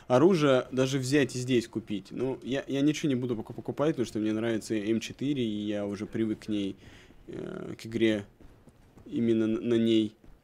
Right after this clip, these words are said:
Потом п-, покажу ещё другие чудеса. Например, здесь есть тупо пулемёт. Здесь огромный есть пулемёт,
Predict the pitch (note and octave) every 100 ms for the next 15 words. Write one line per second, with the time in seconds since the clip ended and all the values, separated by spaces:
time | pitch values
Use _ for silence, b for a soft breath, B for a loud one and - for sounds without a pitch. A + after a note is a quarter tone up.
0 | - _ _ - _ - _ _ - _
1 | - _ _ - _ - - _ - A#2
2 | D3+ C#3 A2 A2 B2+ - B2 C3+ - A2+
3 | G2+ A#2 A#2+ B2+ G#2+ - G2 F#2+ F#2 F#2+
4 | C#3+ B2+ B2 G3 - A2 - - - A#2
5 | A2 G#2+ F#2+ G#2+ - A#2 C3 C3 G#2+ G#2
6 | G#2 - A#2 C3 F#3